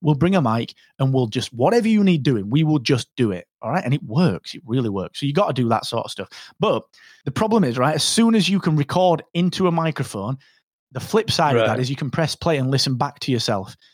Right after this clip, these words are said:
Speaker 1: And when you can listen back to yourself, it makes you feel like you're famous. So then you don't wanna do the little work. And that's the problem. So that's a huge issue. Be willing to do the little work.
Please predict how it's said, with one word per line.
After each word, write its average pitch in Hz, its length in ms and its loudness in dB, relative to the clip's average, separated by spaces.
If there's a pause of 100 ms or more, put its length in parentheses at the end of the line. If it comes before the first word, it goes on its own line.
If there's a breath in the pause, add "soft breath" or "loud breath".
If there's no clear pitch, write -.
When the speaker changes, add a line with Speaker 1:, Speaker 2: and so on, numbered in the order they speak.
(160)
Speaker 1:
And 127 100 -2
when 180 120 2
you 175 80 2
can 160 160 2
listen 151 220 2
back 196 220 -2
to 147 100 -4
yourself, 123 420 0 (320)
it 147 100 -8
makes 160 240 0
you 135 60 -2
feel 156 160 2
like 143 180 2
you're 127 60 -8
famous. 135 600 0
So 127 160 -2
then 180 220 0
you 160 80 2
don't 143 220 2
wanna 135 160 0
do 131 180 2
the 123 100 0
little 139 240 4
work. 110 360 0 (340)
And 117 160 -2
that's - 220 -2
the 135 80 -4
problem. 113 400 -2 (140)
So 117 120 -6
that's 156 240 -2
a 127 60 -4
huge 139 320 4
issue. 110 300 -2 (260 loud breath)
Be 147 100 2
willing 147 320 2
to - 80 -4
do 123 160 2
the 117 100 2
little 110 240 2
work. 101 300 -4